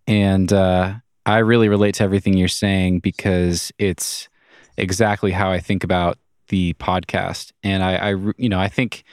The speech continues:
I think the Nugget has grown as much as it has, and it's spread itself through word of mouth to a large degree because of, um, the conversations and the content within the conversations.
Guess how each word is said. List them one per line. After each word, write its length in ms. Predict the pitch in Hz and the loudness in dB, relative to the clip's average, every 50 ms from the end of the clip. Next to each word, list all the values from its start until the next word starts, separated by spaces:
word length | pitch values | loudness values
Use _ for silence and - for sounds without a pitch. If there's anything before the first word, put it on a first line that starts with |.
| - - - - - - - - - | -20 -20 -20 -20 -20 -20 -20 -10 -6
I 120 | - 117 117 | -4 -4 0
think 220 | - 147 131 - | 0 -2 -2 -2
the 260 | - 123 117 117 117 110 | -10 -10 0 2 4 4
Nugget 460 | 113 117 117 117 110 117 113 - - | 6 4 4 4 2 2 0 0 0
has 200 | 117 120 110 104 | 0 0 0 0
grown 300 | - - 107 104 107 107 | 0 0 2 2 4 2
as 140 | 104 92 104 | 2 2 2
much 240 | 101 101 - - | 0 0 0 -2
as 40 | 101 | -2
it 120 | 98 90 85 | 0 0 0
has, 580 | 98 98 95 95 98 101 101 98 - - - _ - | 0 -2 0 0 0 0 -2 -2 -6 -12 -14 _ -4
and 160 | - 95 95 | -2 0 2
it's 180 | 98 95 - - | 0 0 -2 -4
spread 320 | - - - - 101 95 | -10 -6 -4 -4 -2 -2
itself 400 | 95 82 - - 98 95 87 - | -4 -6 -2 -2 0 0 -2 -4
through 420 | - - - 104 101 95 95 95 90 | -8 -6 -2 0 2 2 2 2 2
word 260 | 85 - 101 101 98 | 0 0 0 2 0
of 100 | 92 - | 0 0
mouth 440 | 98 90 90 90 92 95 - - - _ _ _ _ _ _ - | 0 0 2 2 0 -2 -4 -8 -20 _ _ _ _ _ _ -6
to 140 | - 110 | 0 0
a 20 | 101 | 2
large 280 | 92 95 98 98 90 | 2 2 2 0 0
degree 240 | - 95 - 98 95 | -2 -2 0 0 0
because 580 | 87 - 87 - - - 92 92 90 90 - - | 0 -2 -6 -4 -2 -2 0 0 0 -2 -4 -6
of, 520 | - 95 90 87 87 82 - - - _ _ - | -6 -4 -4 -4 -4 -6 -8 -14 -20 _ _ -10
um, 440 | - 90 85 82 80 82 85 90 - _ _ _ _ | -6 -6 -4 -4 -4 -4 -6 -6 -8 _ _ _ _
the 80 | - - | -4 -4
conversations 760 | - - 87 85 87 - - - 107 - 131 135 135 - - _ _ _ _ _ _ - | -2 -2 -2 -2 -2 -4 -4 -4 -2 0 -2 -2 -2 -4 -12 _ _ _ _ _ _ -6
and 100 | - 98 | -4 -2
the 60 | 90 87 | -2 -2
content 480 | - - 95 87 87 - 98 98 - | -2 -2 -4 -4 -2 -4 -4 -4 -4
within 260 | - 98 90 - 92 | -4 -4 -4 -2 -2
the 80 | 92 90 | -2 -2
conversations. 800 | - 95 87 90 87 - - 90 92 - - 127 135 135 - | -2 -2 -4 -4 -4 -2 -2 -2 -2 0 0 0 0 -2 -4